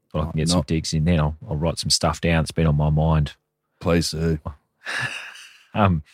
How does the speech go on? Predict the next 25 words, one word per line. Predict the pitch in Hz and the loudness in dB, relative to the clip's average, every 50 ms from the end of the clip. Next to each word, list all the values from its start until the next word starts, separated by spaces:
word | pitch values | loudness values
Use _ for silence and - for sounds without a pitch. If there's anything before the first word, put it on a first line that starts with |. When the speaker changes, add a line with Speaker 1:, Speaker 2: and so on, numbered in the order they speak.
| - - | 0 4
Speaker 2:
Good | 156 160 151 | 4 6 6
news, | 135 127 107 95 85 | 6 4 2 2 4
though. | 104 101 | 4 4
I've | 107 107 113 | 4 4 2
looked | 139 131 - - 117 | 2 0 2 4 4
up, | 104 95 - | 2 4 4
um, | 101 98 95 92 87 82 - _ _ _ _ _ _ - | 2 2 4 2 0 -2 -6 _ _ _ _ _ _ -2
and | 95 104 | 2 2
I | 107 | 2
do, | 107 98 120 113 90 82 | 2 2 0 0 0 0
I | 95 101 | 0 -2
do, | 87 82 110 104 101 92 90 - - | 0 0 0 0 0 0 -2 -4 -4
I'm | - 92 95 95 | -2 0 0 0
interested | 101 104 - - 87 - - 87 78 | 0 0 0 -2 -4 -2 -4 -4 -2
to | - 85 | -2 -2
hear | 85 90 85 80 | 0 0 0 0
people's | - 92 87 80 85 78 | 0 -2 -2 0 -2 -4
opinions | 82 78 - 90 82 85 87 82 76 - | -4 -2 -2 -2 0 0 0 0 0 -2
on | 76 73 | -2 -2
this | 73 73 71 - | -2 -2 -4 -4
because | - 82 85 107 92 82 | -6 -4 -2 -2 0 2
my | 95 87 | 2 2
wife's | 90 107 120 113 107 - | 4 4 4 4 4 2
very, | - 92 92 90 85 78 76 76 - _ _ _ _ _ _ _ _ _ _ - | 2 2 4 4 4 2 0 -2 -6 _ _ _ _ _ _ _ _ _ _ -6
uh, | 80 78 76 76 76 73 71 69 69 67 | -4 -4 -2 -2 -2 -4 -4 -4 -6 -8